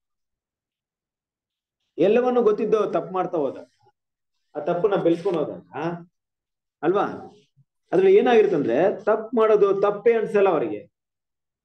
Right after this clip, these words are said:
ಇದೊಂದು ತಪ್ಪು ಅನ್ಸದೇ ಇದ್ದಾಗ ಏನಾಯ್ತು, ನಾವು ಒಂದ್ ಕಾಲದಲ್ಲಿ ಇದು ತಪ್ಪು ಅಂತ ನಮ್ಗೆ ಗೊತ್ತಿರ್ಲಿಲ್ಲ, ಪಾಪ ಮಾಡಿದ್ವಿ. ಸತ್ಯಕ್ಕೆ ಬಂದಾಗ ಏನಾಯ್ತು, ಹೌದು ಇದು ತಪ್ಪು ಅಂತ ಅದನ್ನ ಬಿಟ್ಟಿದೀವಿ.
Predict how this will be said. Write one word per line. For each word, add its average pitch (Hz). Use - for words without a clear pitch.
ಇದೊಂದು 170
ತಪ್ಪು 180
ಅನ್ಸದೇ 226
ಇದ್ದಾಗ 214
ಏನಾಯ್ತು, 196
ನಾವು 170
ಒಂದ್ 165
ಕಾಲದಲ್ಲಿ 175
ಇದು 139
ತಪ್ಪು 147
ಅಂತ 170
ನಮ್ಗೆ 151
ಗೊತ್ತಿರ್ಲಿಲ್ಲ, 120
ಪಾಪ 117
ಮಾಡಿದ್ವಿ. 104
ಸತ್ಯಕ್ಕೆ 180
ಬಂದಾಗ 180
ಏನಾಯ್ತು, 143
ಹೌದು 131
ಇದು 123
ತಪ್ಪು 135
ಅಂತ 139
ಅದನ್ನ 117
ಬಿಟ್ಟಿದೀವಿ. -